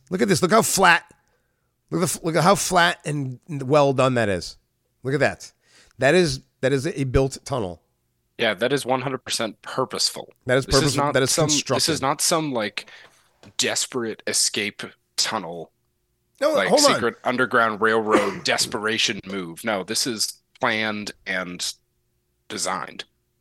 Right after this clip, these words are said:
Speaker 1: Right. Um, that's ridiculous, though. Look at that. I mean, this is, this is, this is not, and this is not a tunnel that was just dug six months ago. Look how old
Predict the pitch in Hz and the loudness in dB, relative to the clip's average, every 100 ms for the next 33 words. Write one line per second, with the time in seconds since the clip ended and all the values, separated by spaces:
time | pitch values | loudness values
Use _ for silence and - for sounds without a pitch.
0 | _ 120 98 - _ _ _ _ _ _ | _ -2 -2 -8 _ _ _ _ _ _
1 | _ _ _ _ _ _ _ - 113 101 | _ _ _ _ _ _ _ -6 -4 -2
2 | 90 80 71 _ _ _ _ _ _ _ | -4 -10 -16 _ _ _ _ _ _ _
3 | _ _ _ _ _ _ - 135 - - | _ _ _ _ _ _ -8 -8 -8 -6
4 | 131 185 269 220 - 80 85 135 220 - | -2 -2 0 -2 -2 -6 -6 -6 -4 -6
5 | - _ _ - - _ _ _ _ _ | -8 _ _ -20 -20 _ _ _ _ _
6 | _ _ _ _ _ _ _ _ _ _ | _ _ _ _ _ _ _ _ _ _
7 | _ _ _ 147 147 131 117 _ _ _ | _ _ _ -6 -4 -6 -10 _ _ _
8 | _ - 131 151 175 165 - - 120 139 | _ -16 -4 0 2 0 -2 -8 -8 -8
9 | 120 - 110 117 92 123 127 127 - _ | -10 -10 -6 -4 2 4 4 2 -6 _
10 | _ _ _ 147 165 175 160 175 170 160 | _ _ _ -2 0 0 2 4 4 4
11 | - 175 156 139 131 107 117 151 139 120 | 2 2 2 0 -4 -6 -2 2 2 0
12 | - 147 139 131 107 107 147 170 - 151 | -4 -4 -2 -2 -2 -2 0 0 4 6
13 | 151 147 135 | 6 6 2